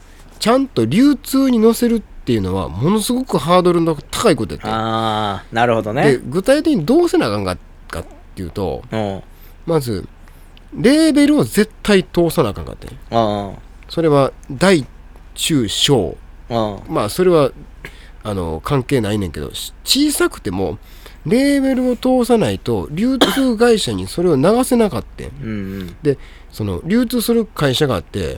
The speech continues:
Speaker 2: うん。
Speaker 1: そこに出せて初めて、それこそ、なんやろ、タワレコに置ける。タワレコに置くって、ちなみにその、もう一個先のハードルがあったりするから、俺はちなみにバンドやってた時に、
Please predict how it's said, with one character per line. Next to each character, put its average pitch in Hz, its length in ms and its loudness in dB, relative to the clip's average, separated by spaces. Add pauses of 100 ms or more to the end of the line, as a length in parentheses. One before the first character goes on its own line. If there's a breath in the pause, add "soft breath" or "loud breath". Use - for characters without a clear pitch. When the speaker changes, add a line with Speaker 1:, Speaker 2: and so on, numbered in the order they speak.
(120)
Speaker 2:
う 117 40 -10
ん。 104 220 -12
Speaker 1:
そ - 160 -8
こ 262 120 0
に 139 240 0 (540)
出 160 100 0
せ 208 140 -4
て 147 100 -4
初 226 280 0
め 214 140 4
て、 160 360 2 (640)
そ 123 120 -8
れ 117 120 -6
こ 113 100 -10
そ、 87 300 -8 (580)
な 101 80 -6
ん - 40 -4
や 90 40 -4
ろ、 80 200 -10
タ 107 120 -4
ワ 107 100 0
レ 107 80 -2
コ - 140 -2
に 117 80 -2
置 123 140 0
け 123 120 0
る。 110 80 -2
タ - 120 -4
ワ 175 80 8
レ 208 80 6
コ 220 100 6
に 233 80 6
置 240 260 2
く - 0 -
っ - 20 -4
て、 - 160 -20
ち - 120 -6
な 135 60 4
み 127 40 4
に 123 60 0
そ 180 140 0
の、 185 180 6 (120)
も 220 280 4
う 262 60 4
一 240 180 -2
個 - 120 -6
先 - 360 -6
の 190 100 4
ハ 185 120 2
ー - 40 6
ド 175 80 4
ル 143 60 2
が 98 80 -2
あ - 20 -6
っ - 20 -6
た - 100 -12
り 87 80 -8
す - 80 -10
る 98 60 -10
か 85 100 -10
ら、 85 160 -8
俺 214 160 2
は 240 100 6
ち 226 100 -2
な 240 60 8
み 226 60 6
に 175 40 4
バ 147 180 4
ン 160 40 4
ド 170 60 4
や 185 60 4
っ - 20 -2
て - 80 -18
た 147 80 0
時 107 160 -2
に、 95 260 0